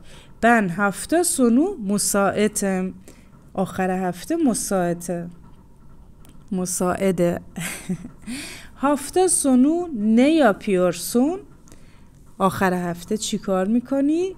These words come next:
اردال میگه هفته سونو کادیکویدیز. توی کادیکویم.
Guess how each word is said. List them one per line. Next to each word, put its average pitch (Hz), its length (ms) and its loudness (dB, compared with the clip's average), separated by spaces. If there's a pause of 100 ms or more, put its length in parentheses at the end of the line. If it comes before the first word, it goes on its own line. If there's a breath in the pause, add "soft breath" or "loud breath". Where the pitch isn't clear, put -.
(100)
اردال 170 440 -4
میگه 180 360 -4
هفته 214 520 -4
سونو 214 640 0 (380 loud breath)
کادیکویدیز. 185 1600 0 (280)
توی 214 600 -2 (400 loud breath)
کادیکویم. 185 1000 -2